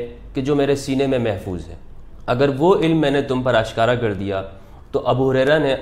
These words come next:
अपने गले की तरफ इशारा करते हुए कहा कि तुम मेरी इस रग को काट दोगे, इस नरखरे को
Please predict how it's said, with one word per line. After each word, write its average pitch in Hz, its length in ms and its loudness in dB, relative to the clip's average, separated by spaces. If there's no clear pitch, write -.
अपने 127 280 0
गले 123 280 -2
की 127 120 -6
तरफ 123 320 -4
इशारा 117 340 0
करते 117 280 -4
हुए 117 180 -2
कहा 101 300 -2
कि 117 120 -10
तुम 120 180 -6
मेरी 120 220 -2
इस 117 160 -10
रग 127 220 -4
को 120 100 -4
काट 87 360 -4
दोगे, 60 280 -14
इस - 140 -16
नरखरे 120 420 -2
को 127 200 -4